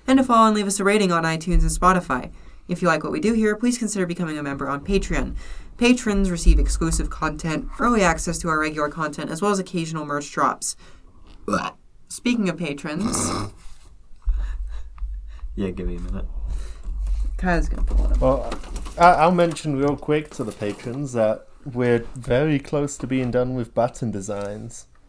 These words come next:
Speaker 2: Yeah, by the time you hear this, I believe we will have announced, uh, buttons.
Speaker 1: Mm-hmm.
Speaker 3: Yeah, so, I don't know. We spent hours on 'em.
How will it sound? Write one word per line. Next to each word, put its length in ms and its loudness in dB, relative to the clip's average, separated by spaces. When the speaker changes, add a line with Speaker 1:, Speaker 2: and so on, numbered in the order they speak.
Speaker 2:
Yeah, 220 6
by 120 8
the 120 4
time 260 2
you 80 2
hear 220 2
this, 300 0
I 120 0
believe 300 2
we 80 2
will 220 2
have 140 -2
announced, 540 -2
uh, 240 -2
buttons. 680 -4
Speaker 1:
Mm-hmm. 460 -2
Speaker 3:
Yeah, 280 0
so, 460 -2
I 100 -2
don't 100 2
know. 100 0
We 100 0
spent 320 0
hours 440 -2
on 160 0
'em. 180 -2